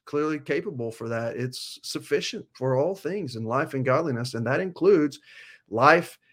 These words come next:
and godliness outside of the home and the church as well. So it, it would, it would cover that. And, uh, I mean, I think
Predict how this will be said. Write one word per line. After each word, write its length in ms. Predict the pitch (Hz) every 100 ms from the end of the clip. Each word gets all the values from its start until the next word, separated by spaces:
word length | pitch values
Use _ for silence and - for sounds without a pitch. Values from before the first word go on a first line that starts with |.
| _ _ 135
and 140 | 131
godliness 600 | 127 139 151 151 147 - -
outside 500 | 123 123 - 131 135
of 100 | 131
the 80 | 113
home 380 | 117 139 156 151
and 160 | 127 135
the 60 |
church 440 | 135 175 180 - -
as 140 | 120 120
well. 340 | 151 113 131
So 240 | - 127 120
it, 100 | 120 -
it 140 | 120 120
would, 220 | 131 - _ _ _
it 120 | 123
would 140 | 127 127
cover 220 | 165 156
that. 280 | 110 117 - _
And, 380 | 127 123 123 123 - _ _ _ _
uh, 200 | 120 117 - -
I 60 |
mean, 180 | 190 185 -
I 80 |
think 200 | 202 208